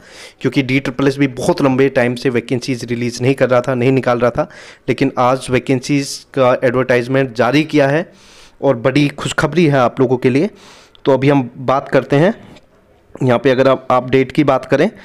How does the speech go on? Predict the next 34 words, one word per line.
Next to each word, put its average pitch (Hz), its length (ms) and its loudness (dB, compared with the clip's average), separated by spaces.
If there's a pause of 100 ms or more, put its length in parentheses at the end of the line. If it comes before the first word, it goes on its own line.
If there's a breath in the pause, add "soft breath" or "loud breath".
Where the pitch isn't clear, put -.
(300 loud breath)
तो 143 60 0
यहाँ 139 140 2
पे 156 120 2
लिखा 147 220 0
हुआ 143 140 2
है 151 120 0
ग्यारह 135 320 4
चार 139 300 2
दो 127 160 0
हज़ार 131 180 2
बाईस, 127 400 -2
लेकिन 143 300 2
ये 139 160 2
जो 143 140 2
नोटिस 131 420 2
है - 200 0 (440 loud breath)
ये 156 460 2
आज 139 320 2
आया 117 200 4
है, 110 180 2
मतलब 127 320 0
ग्यारह 127 260 4
चार 131 260 0
दो 127 140 2
हज़ार 127 180 2
बाईस 123 300 0
का 147 100 0
नहीं 139 160 4
है, 160 300 0
ये 156 240 0
नोटिस 127 400 0
आज 113 220 0
आया 98 260 -2
है। 92 200 -12